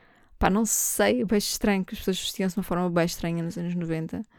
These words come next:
Especialmente em Londres, tipo, estava com uma moda que não,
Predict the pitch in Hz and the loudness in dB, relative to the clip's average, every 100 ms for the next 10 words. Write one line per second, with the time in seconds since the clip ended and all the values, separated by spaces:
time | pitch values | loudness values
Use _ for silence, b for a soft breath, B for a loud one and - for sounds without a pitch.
0 | b b b b - - - 196 196 185 | b b b b -6 0 4 6 4 2
1 | 185 180 175 - - - - - 160 196 | 0 2 0 -2 -6 -8 -6 0 0 -2
2 | - 180 175 180 185 165 170 175 190 175 | -6 -4 -2 0 2 2 0 -2 -4 -4
3 | 175 185 190 208 | -4 -4 -4 -6